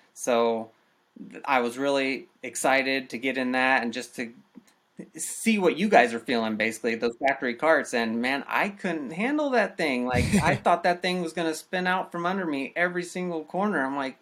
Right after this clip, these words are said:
Speaker 1: "What am I doing?" Like, I was, I was lost. Like, I think I just need, like, my old bent-up J-frame where it's just, like, I feel like I have to, like, manhandle the car and, like, point it to where I want,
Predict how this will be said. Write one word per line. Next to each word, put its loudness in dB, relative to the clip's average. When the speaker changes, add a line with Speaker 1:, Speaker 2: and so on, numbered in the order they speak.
Speaker 1:
"What -2
am -4
I 0
doing?" -2
Like, -2
I 2
was, -4
I 6
was 2
lost. 4
Like, 0
I 2
think -4
I 2
just -8
need, -2
like, -2
my 2
old 0
bent-up 0
J-frame 2
where 2
it's -2
just, -4
like, -2
I 2
feel 0
like 2
I 4
have 0
to, -4
like, 2
manhandle -2
the -6
car 2
and, 2
like, -4
point -2
it -6
to -8
where 4
I 6
want, -2